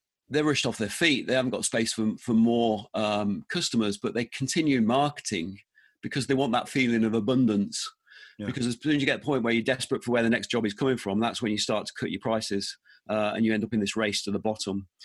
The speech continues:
Speaker 1: So I think it's about standing firm, having confidence in, in your product, the service that you offer, and then you can maintain that price point.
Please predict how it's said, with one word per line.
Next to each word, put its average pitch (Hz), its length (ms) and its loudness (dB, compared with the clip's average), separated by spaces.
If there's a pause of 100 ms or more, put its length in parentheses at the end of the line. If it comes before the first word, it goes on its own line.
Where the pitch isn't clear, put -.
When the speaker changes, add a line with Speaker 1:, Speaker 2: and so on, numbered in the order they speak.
(260)
Speaker 1:
So 127 140 0
I 135 60 0
think 135 180 0
it's 131 160 -2
about 120 380 0
standing 127 440 0
firm, 104 280 2
having 107 220 0
confidence 107 580 -2
in, 101 160 0
in 110 160 0
your 104 140 0
product, 117 420 -2
the 110 80 -4
service 107 400 -2
that 107 80 -4
you 95 100 0
offer, 92 420 -4
and 101 140 0
then 98 120 0
you 98 100 -2
can 104 120 -2
maintain 101 420 0
that 95 200 -6
price 98 260 -6
point. 95 340 -6